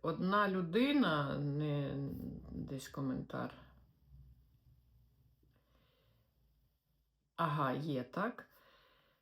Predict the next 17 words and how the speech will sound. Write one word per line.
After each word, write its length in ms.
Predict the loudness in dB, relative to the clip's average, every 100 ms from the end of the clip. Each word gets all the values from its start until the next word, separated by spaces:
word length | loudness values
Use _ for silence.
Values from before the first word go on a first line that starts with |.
| _
Запитую, 440 | -4 0 2 4 6
дякую 340 | 6 8 6
за 140 | 4
таке 280 | 0 2 2
запитання, 760 | 2 2 0 2 4 6 6 4
тим 200 | 0 2
паче 360 | 0 0 -2
за 560 | -2 0 2 2 2 -2
змістовну 580 | -2 -4 0 0 2 2
відповідь. 800 | 2 0 -2 -2 0 0 -4 -10 -4
А 440 | 2 4 4 4 2 -2
ще 360 | -6 -2 0
дякую, 680 | 2 4 4 2 0 0 0
пані 280 | 0 0 2
Марія, 420 | 0 2 2 0
що 460 | -2 -2 2 4 2
частково, 880 | 0 -2 -4 -2 2 4 4 0